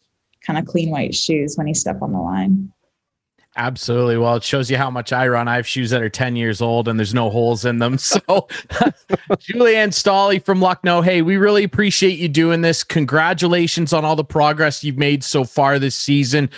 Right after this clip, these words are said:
Speaker 2: Uh, really hopeful that you're able to come back and those Olympic trials in Montreal go.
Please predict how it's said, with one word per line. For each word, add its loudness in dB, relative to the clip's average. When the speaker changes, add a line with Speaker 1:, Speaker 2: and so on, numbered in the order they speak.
Speaker 2:
Uh, 0
really 2
hopeful 2
that 2
you're 2
able 0
to 0
come -2
back -2
and 0
those 0
Olympic 0
trials 0
in 0
Montreal 0
go. 0